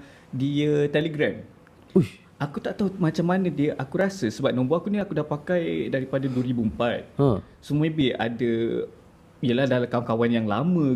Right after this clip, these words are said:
Speaker 1: ke ataupun daripada kawan kepada kawan ke, wallahu alam.
Speaker 2: Hmm.
Speaker 1: Dua ribu empat sampai dua ribu dua puluh tiga, sembilan belas tahun bang.
Speaker 2: Ya tu.
Speaker 1: Macam-macam orang boleh ada nombor kita.
Speaker 2: Oh.
Speaker 1: Dan, uh, lepas tu, uh, Telegram kan baru-baru ni dia start dengan sto-, dia dah boleh up story.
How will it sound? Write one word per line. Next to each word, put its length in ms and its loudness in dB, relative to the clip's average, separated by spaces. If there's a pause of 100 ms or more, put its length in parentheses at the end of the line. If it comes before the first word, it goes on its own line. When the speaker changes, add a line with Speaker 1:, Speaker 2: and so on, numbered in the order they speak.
Speaker 1:
ke 160 2
ataupun 400 -2
daripada 320 0
kawan 320 2
kepada 240 -2
kawan 400 0
ke, 80 -2
wallahu 320 2
alam. 400 -2
Speaker 2:
Hmm. 160 4
Speaker 1:
Dua 160 2
ribu 160 -2
empat 240 -2
sampai 160 -4
dua 80 0
ribu 80 -6
dua 240 -2
puluh 240 -8
tiga, 80 0
sembilan 240 -2
belas 80 -4
tahun 240 -2
bang. 180 -2 (300)
Speaker 2:
Ya 160 4
tu. 160 6
Speaker 1:
Macam-macam 640 0
orang 160 0
boleh 160 0
ada 160 0
nombor 240 2
kita. 240 -4 (160)
Speaker 2:
Oh. 320 2
Speaker 1:
Dan, 400 0
uh, 480 0 (560)
lepas 480 -6
tu, 400 2
uh, 240 2
Telegram 400 0
kan 160 2
baru-baru 400 2
ni 80 -4
dia 80 0
start 240 -4
dengan 80 -2
sto-, 400 -2
dia 80 2
dah 160 0
boleh 320 0
up 160 -4
story. 480 0